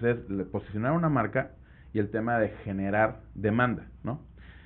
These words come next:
Pero, a ver, posicionar una marca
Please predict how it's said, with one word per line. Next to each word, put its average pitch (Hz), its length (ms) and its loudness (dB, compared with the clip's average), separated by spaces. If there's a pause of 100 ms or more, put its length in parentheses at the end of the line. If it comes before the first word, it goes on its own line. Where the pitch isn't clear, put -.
(500)
Pero, 135 400 10
a 110 80 4
ver, 113 300 4
posicionar 147 880 6
una 302 240 2
marca 135 480 0